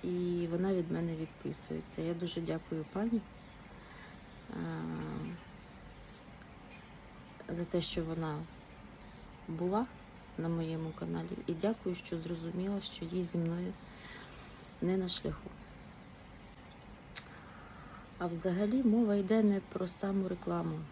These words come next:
Правда, друзі? Це ж, м, ну, по-перше, як ви, як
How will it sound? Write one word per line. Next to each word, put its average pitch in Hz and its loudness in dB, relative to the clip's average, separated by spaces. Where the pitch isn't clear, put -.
Правда, 185 2
друзі? 160 -2
Це 196 0
ж, - -2
м, 175 0
ну, 196 2
по-перше, 214 2
як 202 2
ви, 190 6
як 196 4